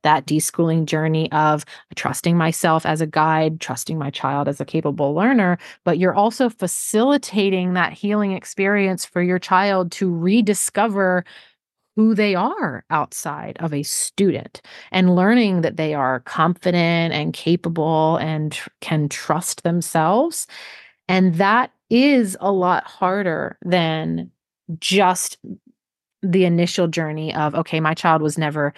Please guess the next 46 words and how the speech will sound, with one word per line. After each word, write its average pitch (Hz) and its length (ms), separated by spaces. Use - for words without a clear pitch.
in 302 300
that 190 180
experience, 165 720
so 165 180
it, 160 160
I 180 140
just 196 320
have 185 140
to 170 100
work 165 180
on 160 120
the 147 80
trust - 340
from, 139 420
from 135 160
my 139 200
angle." 208 540
You 175 120
know, - 100
ultimately, 180 520
it 165 100
does 160 220
still 165 360
all 156 240
boil 156 240
down 147 220
to - 80
that 123 160
process 147 440
of 135 120
deschooling 135 600
ourselves. 160 760
But 135 420
if 180 340
you 160 160
are 147 160
bringing 151 320
an - 100
older 151 220
child 143 440
home, 160 500
you 185 200
really 175 560
have 180 400
to - 200
understand 165 1000